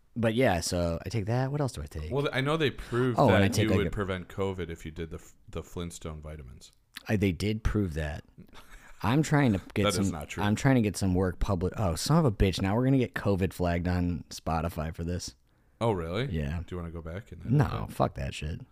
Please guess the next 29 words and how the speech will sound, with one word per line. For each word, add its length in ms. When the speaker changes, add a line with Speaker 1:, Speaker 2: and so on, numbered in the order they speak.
Speaker 2:
Okay. 180
Speaker 1:
This 120
is 120
exactly 340
what 60
we 60
were 60
saying 280
earlier. 340
You 120
should 120
be 40
able 140
to 80
listen 320
to 100
a 60
podcast, 720
no 60
matter 180
who 220
it 80
is, 340
and 180
be 240
able 220
to 160
be 180
like, 260